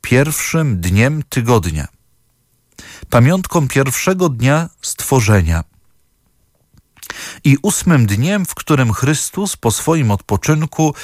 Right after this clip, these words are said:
wielkiego szabatu zapoczątkował dzień, który Pan uczynił, dzień, który nie zna zachodu. Centrum tego dnia stanowi Wieczerza Pańska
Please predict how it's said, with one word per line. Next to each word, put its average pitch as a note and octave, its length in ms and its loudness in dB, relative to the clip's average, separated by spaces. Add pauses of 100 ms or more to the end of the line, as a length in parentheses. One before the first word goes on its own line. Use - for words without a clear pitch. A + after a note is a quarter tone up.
(300)
wielkiego G#2+ 800 0
szabatu A#2+ 760 0 (320)
zapoczątkował G#2+ 1040 2
dzień, C3 440 0 (320)
który A2+ 320 0
Pan A#2 340 2
uczynił, E2 520 -2 (680)
dzień, B2 400 2
który F#2+ 480 0 (120)
nie G2 240 4
zna F2 440 0
zachodu. F2 640 -2 (1120)
Centrum F3 540 2
tego D3 280 2
dnia C#3 400 0
stanowi C#3 800 -2
Wieczerza A#2+ 640 2
Pańska D#2+ 680 -6